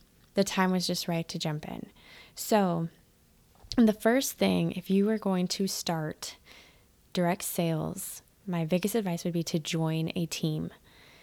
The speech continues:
Now, I had the option to just join under the company or to join a team, and I ultimately chose to join the team. And here's why. A team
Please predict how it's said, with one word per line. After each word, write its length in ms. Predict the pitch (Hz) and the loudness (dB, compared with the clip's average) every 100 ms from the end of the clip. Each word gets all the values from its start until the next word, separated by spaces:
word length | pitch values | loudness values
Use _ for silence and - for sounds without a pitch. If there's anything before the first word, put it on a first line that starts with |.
| - _ _ _ _ - | -20 _ _ _ _ 2
Now, 160 | 202 - | 4 4
I 100 | 196 | 2
had 200 | 233 269 | 2 4
the 120 | 233 | 4
option 380 | 196 196 226 220 | 4 2 2 2
to 220 | - 202 | 2 2
just 380 | 175 180 170 185 | 2 0 -2 -4
join 400 | 180 165 175 185 | -2 0 0 0
under 200 | 185 175 | 0 0
the 80 | 170 | -2
company 720 | - 180 196 226 254 269 - _ | -4 -4 0 0 0 -2 -6 _
or 440 | - 185 185 180 185 _ | 0 2 2 0 -4 _
to 120 | - | -4
join 240 | 180 175 170 | -2 0 0
a 60 | |
team, 360 | 170 214 175 165 - | 0 2 2 0 -2
and 140 | 196 | 0
I 80 | 190 | 0
ultimately 480 | 190 190 220 214 202 | 0 0 -2 0 0
chose 580 | - 180 170 170 180 - | -2 0 2 2 -2 -6
to 140 | - | -8
join 320 | 165 165 160 | -4 -2 0
the 80 | 160 | -2
team. 440 | 160 - 175 165 165 - - - - - | -2 2 2 2 -4 -10 -20 -20 -14 0
And 140 | 202 | 2
here's 320 | 190 208 196 | 6 4 2
why. 320 | - - - - _ _ _ _ _ _ _ | -4 -6 -8 -12 _ _ _ _ _ _ _
A 120 | 208 | 0
team 640 | 202 - - 226 226 240 247 | 2 0 4 6 6 4 2